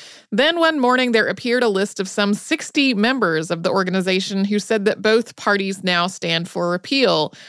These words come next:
that they objected to their organization being made a partisan agency, that in these critical times to make the position of a candidate on control of the liquor traffic the sole test of his fitness for the presidency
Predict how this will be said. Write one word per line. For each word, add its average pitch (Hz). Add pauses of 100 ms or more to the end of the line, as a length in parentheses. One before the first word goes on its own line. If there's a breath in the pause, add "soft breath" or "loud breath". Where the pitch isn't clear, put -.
(180 loud breath)
that 180
they 170
objected 233
to 233
their -
organization 214
being 170
made 180
a 170
partisan 208
agency, 202 (300 loud breath)
that 175
in 233
these 185
critical 311
times 240
to 226
make 208
the 226
position 226
of 180
a 196
candidate 208
on 190
control 220
of 185
the 190
liquor 247
traffic 170
the 190
sole 262
test -
of 208
his 208
fitness 247
for -
the 143
presidency 220